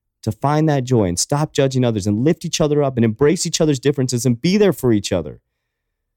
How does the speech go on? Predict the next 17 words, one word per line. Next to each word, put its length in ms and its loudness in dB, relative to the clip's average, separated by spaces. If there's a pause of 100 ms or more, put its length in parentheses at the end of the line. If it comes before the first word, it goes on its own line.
(220)
Because 260 0
that's 500 -2 (160)
how 180 -2
we 140 0
can 160 0
rise 240 -2
together 280 -6
as 120 -6
a 40 -12
community. 520 -10 (400)
That's 460 -2 (180)
how 160 -2
we 60 0
provide 440 -4
love 240 -2
and 100 -8
passion. 520 -16